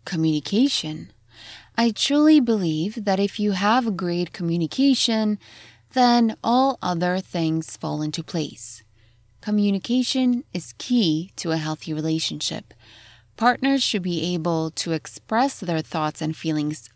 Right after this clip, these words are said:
openly and honestly, while also being willing to listen to their significant other. Listen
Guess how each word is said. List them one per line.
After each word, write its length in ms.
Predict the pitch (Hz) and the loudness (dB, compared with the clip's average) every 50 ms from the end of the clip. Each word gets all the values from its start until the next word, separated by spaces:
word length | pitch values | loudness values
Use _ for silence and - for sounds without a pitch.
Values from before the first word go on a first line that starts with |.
| - - | 0 2
openly 800 | 247 285 262 - - 175 165 151 151 151 147 156 160 170 - - | 2 2 2 -2 -4 -4 -2 -2 -2 -2 0 0 -2 -2 -4 -4
and 400 | 165 165 165 156 151 147 - - - | -4 -2 -2 -2 -2 -4 -8 -8 -2
honestly, 880 | - 208 233 262 269 233 180 156 151 - - - 147 170 196 240 254 - - - - - - - - - - - - | 0 2 4 4 4 4 2 0 -2 -4 -6 -6 -4 0 0 0 0 -2 -6 -16 -20 -20 -20 -20 -20 -20 -20 -8 0
while 280 | - 254 262 254 254 - | 4 6 6 6 4 4
also 460 | - 254 269 285 277 - - 277 262 240 | 4 4 4 4 4 2 2 2 2 2
being 440 | 214 208 208 196 190 190 190 185 | 2 2 2 2 2 2 0 0
willing 340 | 180 185 180 180 180 185 190 | 0 0 0 2 2 0 0
to 220 | 180 - - - 220 | -2 -4 -6 -4 -2
listen 720 | 214 208 190 180 175 170 - - - 180 175 175 175 175 | 0 0 0 0 0 -2 -4 -6 -4 -4 -2 -2 -2 -4
to 120 | 170 175 165 | -6 -6 -4
their 120 | 165 165 | -4 -2
significant 760 | 165 - - 160 147 156 147 147 - 151 - - 156 156 151 | -2 -2 -4 -2 -2 -2 -4 -4 -6 -8 -6 -6 -6 -4 -2
other. 420 | 165 165 156 143 - - - - _ _ _ _ _ _ _ _ _ _ _ _ _ _ _ _ _ _ _ _ _ _ - | 0 -2 -2 -2 -6 -10 -12 -16 _ _ _ _ _ _ _ _ _ _ _ _ _ _ _ _ _ _ _ _ _ _ -6
Listen 680 | - 185 190 240 294 277 - - 311 311 285 269 240 240 | -4 0 4 4 4 4 2 4 4 6 6 6 4 2